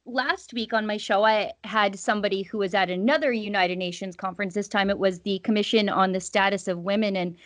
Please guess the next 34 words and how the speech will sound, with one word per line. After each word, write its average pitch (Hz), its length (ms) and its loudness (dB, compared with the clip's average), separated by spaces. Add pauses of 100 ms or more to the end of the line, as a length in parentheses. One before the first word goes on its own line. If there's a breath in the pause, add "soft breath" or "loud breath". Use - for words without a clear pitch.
(200 soft breath)
she - 180 -2
was 226 180 2
one 208 180 2
of 196 140 2
the 185 240 -4
few 233 480 2
pro-lifers 185 920 2
in 180 220 -2
the, 180 140 -6 (100)
inside 202 500 2
the 185 80 -2
conference. 190 560 0
I 185 80 4
don't 196 140 2
know 185 200 -6 (240)
how 202 260 4
they 202 140 0
allowed 185 320 4
her 196 100 -2
to 175 100 -4
be 175 200 -10
inside 196 440 -4
there. 185 180 0 (300 loud breath)
And, 226 280 4 (200)
uh, 247 100 8
when 254 180 4
I 381 60 6
was 311 160 -2
talking 302 500 0 (180)
to 349 180 -2
her, 220 260 0
much 247 480 2
the 330 120 -6
same 269 640 0